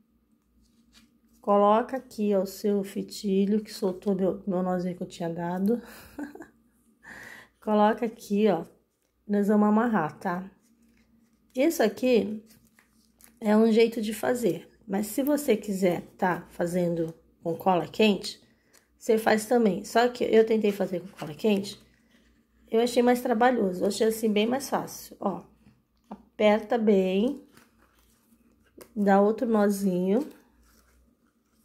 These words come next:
Mas você pode tá usando a cola quente também, tá, gente? Se você não quiser assim, mas eu achei bem mais fácil e bem mais rápido também.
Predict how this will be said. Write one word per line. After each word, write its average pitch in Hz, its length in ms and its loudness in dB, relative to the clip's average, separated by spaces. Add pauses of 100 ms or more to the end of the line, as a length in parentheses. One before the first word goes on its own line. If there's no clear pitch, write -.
(460)
Mas 220 240 2
você 233 280 4
pode 240 380 -4
tá 247 360 -4
usando 233 360 0
a 233 40 -6
cola 262 260 -2
quente 247 360 -2
também, 277 320 -2
tá, 214 200 -6
gente? 180 140 -4
Se - 60 -14
você 208 240 -6
não 233 100 -6
quiser 196 280 -4
assim, 185 300 -4
mas 208 240 -2
eu 262 160 -4
achei 247 240 0 (220)
bem 226 240 4
mais 269 260 -4
fácil 220 340 0
e 202 60 -6
bem 208 160 0
mais 269 220 -4
rápido 214 420 -2
também. 196 400 -2